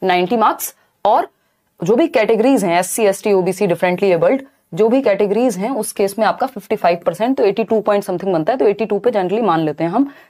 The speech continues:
कि आपका कैटेगरी में पास है। तो जिनके एटी टू मार्क्स हैं अगर वो किसी कैटेगरी से हैं तो वो अपने आप को क्वालिफाइंग माने,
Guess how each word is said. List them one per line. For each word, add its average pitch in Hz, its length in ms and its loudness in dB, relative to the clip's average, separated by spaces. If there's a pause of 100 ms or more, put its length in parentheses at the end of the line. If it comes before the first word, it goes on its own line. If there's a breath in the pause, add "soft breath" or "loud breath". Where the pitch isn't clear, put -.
कि 226 80 0
आपका - 420 0 (160)
कैटेगरी 185 380 0
में 247 180 -2 (180)
पास - 260 -6
है। 170 60 -8
तो 190 120 -4
जिनके 180 220 -2
एटी 180 140 -2
टू 202 120 0
मार्क्स 190 320 -2
हैं 240 140 -10 (140)
अगर 156 140 0
वो 165 80 -2
किसी 156 180 -10
कैटेगरी 170 360 -2
से 202 140 -8
हैं 226 180 -8 (340 soft breath)
तो 170 60 2
वो 170 140 0
अपने 190 160 -2
आप 185 100 0
को 208 80 -2
क्वालिफाइंग 185 420 -2
माने, 196 240 -2